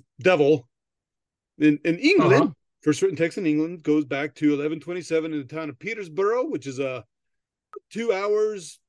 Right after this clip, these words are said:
Speaker 1: ninety-seven miles due north of, ki-, kind of due north of London. And, and then, uh, immediately after the arrival of Abbot Henry of Poitou to the Abbey of Petersborough,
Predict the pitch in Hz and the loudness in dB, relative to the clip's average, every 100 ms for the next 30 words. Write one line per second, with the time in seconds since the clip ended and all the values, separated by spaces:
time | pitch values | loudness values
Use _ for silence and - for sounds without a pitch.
0 | _ 147 170 151 175 165 143 156 160 156 | _ -8 -8 -6 -8 -6 -4 -4 -2 -4
1 | 117 110 _ - 160 151 151 151 147 110 | -6 -16 _ -6 -2 0 0 0 -4 -6
2 | _ - 160 160 143 147 143 147 151 143 | _ -12 -12 -8 -6 -6 -2 -2 -2 -4
3 | 135 147 151 151 143 123 104 _ _ _ | -8 -8 -6 -6 -6 -10 -18 _ _ _
4 | _ _ _ _ - 147 147 139 131 160 | _ _ _ _ -10 -4 -4 -4 -6 -6
5 | 170 190 170 165 156 139 151 156 170 139 | -6 -4 -4 -4 -4 -2 -2 -2 -2 -4
6 | 156 151 135 151 156 156 - 135 175 180 | -6 -6 -10 -10 -8 -6 -6 -8 -2 -2
7 | 190 156 147 - - 170 214 151 170 208 | -2 -6 -6 -12 -14 -2 0 2 2 0
8 | - 139 156 160 151 147 127 196 175 151 | -6 -8 -8 -6 -4 -4 -6 -12 -10 -8
9 | 110 147 147 180 | -2 0 0 -4